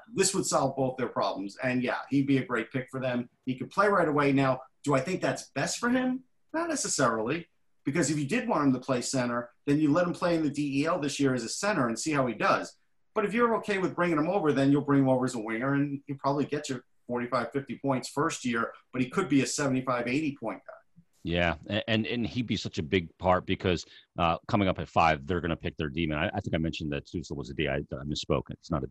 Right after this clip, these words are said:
Speaker 2: defenseman. Um, Detroit at number four, maybe the team that got screwed the most in, uh, the
Speaker 1: They
Speaker 2: original
Speaker 1: did get
Speaker 2: lottery.
Speaker 1: screwed.
Speaker 2: <laughs> I mean, they weren't just bad. They were horrifically bad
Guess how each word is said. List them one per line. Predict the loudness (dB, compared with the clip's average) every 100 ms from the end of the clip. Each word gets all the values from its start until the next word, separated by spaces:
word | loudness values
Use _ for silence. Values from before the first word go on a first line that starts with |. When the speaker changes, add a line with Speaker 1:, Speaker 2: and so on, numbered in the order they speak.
| -12
Speaker 2:
defenseman. | -18 -18 -18 -20 -18 -12 4 8
Um, | 10 8 2 0
Detroit | 4 6 6 10 10 10
at | 6 6
number | 6 6
four, | 6 6 8
maybe | 8 6
the | 2
team | 4 4
that | 6
got | 4 0
screwed | 0 2 4
the | 4
most | 6 6 4 0
in, | 2 4
uh, | 2 2
the |
Speaker 1:
They | 4
Speaker 2:
original | 6 6 6
Speaker 1:
did | 8
get | 8
Speaker 2:
lottery. | 8 4 2 2
Speaker 1:
screwed. | 0 -6 -16 -10 -10
Speaker 2:
<laughs> | -10 -14 -6 2
I |
mean, | 4 4 8
they | 8
weren't | 10 8 6
just | 0 -2 -4
bad. | -2 -2 -4 -2
They | 2
were | 2 0 -4 _ _ -6
horrifically | -4 -4 -4 -4 -2 -6 -6 -8 -6
bad | -8 -8